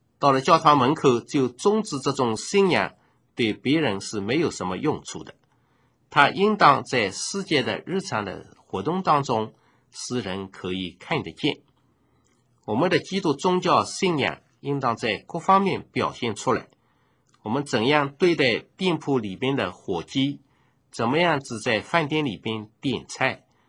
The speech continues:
怎样对待我们的雇工或是服侍我们的雇主，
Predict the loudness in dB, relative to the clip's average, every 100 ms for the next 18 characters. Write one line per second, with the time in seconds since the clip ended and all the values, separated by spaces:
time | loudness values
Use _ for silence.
0 | _ _ _ -4 0 0 2 4 4 4
1 | 2 2 0 -4 -4 -6 2 2 2 -6
2 | _ _ -6 -4 -4 -6 -10 _ _ _
3 | _ _ -8 -8 -4 -4 -2 -4 -4 -8
4 | -4 -4 -4 -14